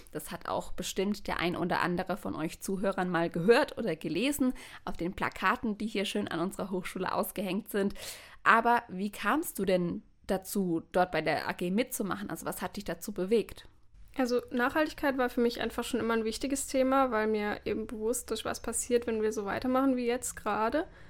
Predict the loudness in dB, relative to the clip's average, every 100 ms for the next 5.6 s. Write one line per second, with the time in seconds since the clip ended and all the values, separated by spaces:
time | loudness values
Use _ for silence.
0 | -18 -18 -18 -4 0 2 2 0 -2 -2
1 | -2 0 0 2 4 2 2 0 0 -2
2 | -2 -2 -2 -2 -4 -4 -4 -4 0 0
3 | 2 2 0 -4 -6 -6 2 2 4 2
4 | 0 0 -2 0 2 0 -2 -2 2 2
5 | 0 -2 2 4 4 2